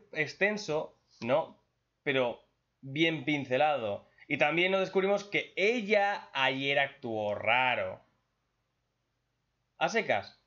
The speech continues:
Vemos un poco lo de los hilos, que son importantes porque la historia básicamente lo más importante son los hilos, todo hilos, todos de hilos, conectados. Y vemos el ritual del sake.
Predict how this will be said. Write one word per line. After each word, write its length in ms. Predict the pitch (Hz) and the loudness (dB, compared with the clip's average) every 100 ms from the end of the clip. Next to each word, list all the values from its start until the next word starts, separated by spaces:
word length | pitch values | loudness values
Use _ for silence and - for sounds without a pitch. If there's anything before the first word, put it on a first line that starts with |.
| _ | _
Vemos 220 | 127 143 | 0 0
un 140 | 156 - | 0 0
poco 260 | 147 139 | 0 2
lo 100 | 127 | 2
de 60 | 123 | 2
los 180 | 127 226 | 0 0
hilos, 380 | 247 240 247 - | 0 0 -2 -6
que 100 | 131 | -8
son 160 | 123 | -4
importantes 420 | 123 120 127 175 | -2 0 2 2
porque 200 | 151 123 | -2 0
la 80 | 117 | 0
historia 220 | 117 131 | 2 2
básicamente 420 | 127 127 127 123 120 | 2 2 0 0 0
lo 100 | 123 | 0
más 80 | |
importante 240 | 123 123 120 | 2 0 0
son 80 | 123 | -4
los 160 | 117 - | -4 -2
hilos, 360 | 175 175 180 | 0 0 0
todo 240 | 143 120 117 | -4 -4 -4
hilos, 360 | 165 160 160 | -2 -2 -2
todos 220 | 170 160 | -2 0
de 140 | 147 131 | 0 0
hilos, 340 | 123 107 104 _ _ _ _ _ | -2 -6 -10 _ _ _ _ _
conectados. 800 | 131 131 - 127 101 104 - _ _ _ _ _ _ _ _ | 0 0 2 0 0 -8 -16 _ _ _ _ _ _ _ _
Y 120 | 143 | 0
vemos 300 | 156 180 185 | 2 2 0
el 180 | 147 143 | -2 -2
ritual 500 | 135 139 139 147 143 | -4 0 2 2 0
del 180 | 127 113 | -2 -2
sake. 480 | - - 160 247 | -12 -10 -10 -10